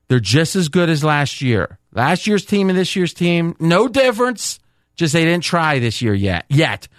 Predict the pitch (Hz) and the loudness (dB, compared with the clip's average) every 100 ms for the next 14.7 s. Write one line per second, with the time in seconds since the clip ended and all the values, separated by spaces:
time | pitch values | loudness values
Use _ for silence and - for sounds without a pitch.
0 | _ _ - 180 233 208 196 185 156 - | _ _ -6 0 2 2 0 2 0 2
1 | 269 - 202 156 123 135 120 156 165 147 | 0 2 2 2 2 0 0 -2 -2 -2
2 | - 156 123 110 98 80 - _ 110 107 | -2 -2 -2 -4 -4 -6 -14 _ -4 -2
3 | 87 - - 143 139 151 127 131 113 82 | -4 -8 0 2 4 2 4 2 0 -4
4 | - _ _ _ _ _ _ _ _ _ | -12 _ _ _ _ _ _ _ _ _
5 | _ _ _ 170 190 151 - 277 349 311 | _ _ _ 0 0 0 2 4 4 4
6 | 226 233 - _ _ _ _ _ 180 175 | 2 0 -6 _ _ _ _ _ 0 2
7 | 226 277 - 185 196 214 202 160 180 - | 2 0 -2 0 2 2 2 0 -2 0
8 | 214 190 - 180 143 175 165 165 139 117 | 0 2 0 0 2 2 2 0 0 0
9 | 165 160 160 143 - _ _ _ - 139 | 2 2 0 -4 -12 _ _ _ -2 0
10 | 127 143 156 277 202 117 - 101 - - | 2 4 4 2 2 -2 -2 -6 -8 -16
11 | _ - - 196 175 - - 165 202 233 | _ -12 0 0 0 -4 -2 0 0 0
12 | - - 202 208 190 - - - 240 233 | -2 0 4 4 2 -2 -10 -2 0 2
13 | 196 180 170 - 156 175 - 190 160 165 | 2 2 2 0 0 0 2 0 0 0
14 | 226 196 139 120 131 104 87 | 0 0 0 0 -2 -4 -4